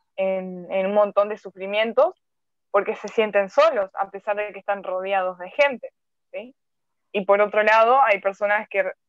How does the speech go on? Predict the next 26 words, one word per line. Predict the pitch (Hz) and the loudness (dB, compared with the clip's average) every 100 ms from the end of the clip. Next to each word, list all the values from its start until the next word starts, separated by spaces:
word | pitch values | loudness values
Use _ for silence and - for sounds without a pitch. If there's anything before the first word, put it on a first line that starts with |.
| _ _ - | _ _ -12
que | 185 | -10
se | 180 | -10
sienten | 175 202 196 208 202 | -2 0 2 2 0
solos | 196 226 226 233 285 339 _ _ _ _ _ _ _ _ _ _ _ _ | 0 2 2 2 0 -2 _ _ _ _ _ _ _ _ _ _ _ _
y | 196 | -2
que | 208 208 | 0 4
realmente | 208 208 208 214 226 233 233 190 - _ _ | 2 2 0 -2 0 -2 -2 -8 -10 _ _
físicamente | - 254 240 220 220 226 226 247 | -8 -8 -6 -2 -2 -2 -2 -2
no | 208 | -2
tienen | 208 214 202 | -6 -8 -8
a | 190 | -4
nadie | 202 208 180 | -2 -2 -4
cerca. | - 254 208 180 - | 0 0 0 -12 -16
Entonces, | 180 190 190 190 _ _ _ _ _ _ _ - | -10 -10 -4 -6 _ _ _ _ _ _ _ 0
¿qué | 262 | 2
es | 277 | 2
realmente | 262 226 220 294 254 190 - | 0 -2 0 -2 -2 -12 -14
sentirse | - 196 196 190 190 | -10 -8 -8 -10 -10
solo? | - 247 226 220 233 | 0 0 2 -4 -6
Depende | 208 202 214 220 | -8 -8 -2 0
de | 214 196 196 220 _ | 0 0 -4 -6 _
la | 202 202 | -6 -6
experiencia | 190 - 185 196 202 208 | -6 -8 -4 -4 0 2
de | 190 185 | 2 0
cada | 180 180 | -2 -2
uno. | 220 220 185 | -4 -8 -12